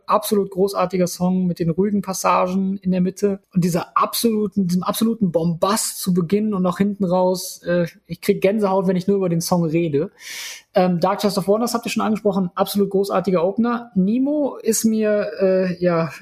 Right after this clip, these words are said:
hing mir zeitweise an den Ohren raus, weil er so viel <laughs> gespielt wurde. Ich hab ihn erst nachher so auf den Live-Shows wieder mögen gelernt, aber es ist immer noch kein Song, den ich jetzt wieder einlegen würde. Was nicht am, an der Qualität des Songs liegt,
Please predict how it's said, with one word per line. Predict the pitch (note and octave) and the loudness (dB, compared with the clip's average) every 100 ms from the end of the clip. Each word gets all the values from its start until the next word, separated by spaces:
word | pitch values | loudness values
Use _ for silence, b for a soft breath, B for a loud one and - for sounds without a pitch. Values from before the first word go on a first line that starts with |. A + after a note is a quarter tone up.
| - - | -20 -20
hing | E3 F3 A3 | -4 0 2
mir | G#3 F#3+ | 0 0
zeitweise | - G3+ G#3 G3 F#3+ | 2 2 4 2 2
an | F#3 | 0
den | F3+ | 0
Ohren | F#3+ G#3 D#3+ | 0 2 2
raus, | C#3 C3 C3 F3 G3+ D#3+ | 2 2 2 2 0 0
weil | D3+ | 2
er | D3 | 2
so | E3 | -2
viel | - E3 | 0 0
<laughs> | |
gespielt | E3+ - G3 F#3 F3 | 0 0 0 0 0
wurde. | F3 G3+ | 0 2
Ich | G3 | 0
hab | F#3+ F#3 | 0 0
ihn | F3+ | 0
erst | F3 F3 | 0 2
nachher | E3 F#3 - F#3 | 0 2 2 0
so | F3 F3 | 2 -2
auf | E3 | 0
den | E3 | 2
Live-Shows | D#3+ D#3+ G3+ - D#3 D3 D3+ | 2 2 0 0 0 0 -2
wieder | D3 C#3+ C#3+ C#3 | 0 0 0 0
mögen | D3+ D#3 F3 G3+ D#3+ | 0 2 2 0 0
gelernt, | D3 C#3 C3+ D3 F#3+ E3+ | 0 0 2 2 2 2
aber | D#3+ | 0
es | D#3+ | -2
ist | E3+ | -4
immer | F#3+ | 0
noch | E3+ - | 0 -2
kein | - F3 E3+ | -4 0 0
Song, | - E3+ | 0 -2
den | E3 | -2
ich | D#3 | -4
jetzt | - | -10
wieder | D#3+ D#3 | -6 -2
einlegen | D#3+ C#3+ C#3 C#3 | -2 -4 -8 -8
würde. | D3+ D#3+ | -10 -6
Was | D3+ G#3 | -2 0
nicht | C4 | 0
am, | G#3+ F#3+ F3+ _ | 0 0 -2 _
an | F3 | -2
der | E3 | 0
Qualität | E3+ E3 F#3+ F#3+ | 2 0 0 -4
des | E3+ | -4
Songs | - F3 G3 - | -4 -2 -2 -4
liegt, | D3+ F3+ - | -8 -8 -16